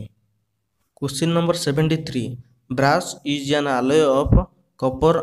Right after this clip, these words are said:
and, option C, zinc। Question number seventy-four, a train is running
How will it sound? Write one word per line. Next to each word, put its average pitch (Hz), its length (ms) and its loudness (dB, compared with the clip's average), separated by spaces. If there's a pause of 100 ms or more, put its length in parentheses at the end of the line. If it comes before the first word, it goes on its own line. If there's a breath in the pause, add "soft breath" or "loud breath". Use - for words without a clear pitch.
and, 123 400 -4 (340)
option 160 420 0
C, 160 360 -6 (380)
zinc। 123 440 -2 (1300)
Question 139 340 -2
number 170 220 0
seventy-four, 143 840 0 (140)
a 151 80 -2 (120)
train 170 340 2
is 143 280 0
running 135 340 0